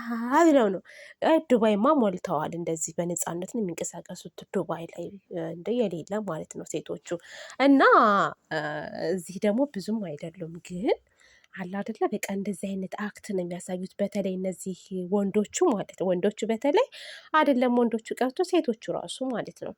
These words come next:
እና ሀይሚዬን በቃ የሄደው የወጣው ምናምን ምን የሚለው እኮ በቃ አፉን ከፍቶ እኮ በቃ እሷን ነው የሚያየው። የሚገርማችሁ ነገር እንደ እኔማ ቡራዬ እንደው እንዳይቀሙት እያልኩ <laughs> እና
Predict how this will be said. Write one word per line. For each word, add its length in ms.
እና 320
ሀይሚዬን 500
በቃ 260
የሄደው 420
የወጣው 500
ምናምን 420
ምን 200
የሚለው 320
እኮ 180
በቃ 240
አፉን 260
ከፍቶ 280
እኮ 200
በቃ 220
እሷን 300
ነው 100
የሚያየው። 420
የሚገርማችሁ 760
ነገር 260
እንደ 100
እኔማ 320
ቡራዬ 360
እንደው 220
እንዳይቀሙት 640
እያልኩ 360
<laughs> 1120
እና 240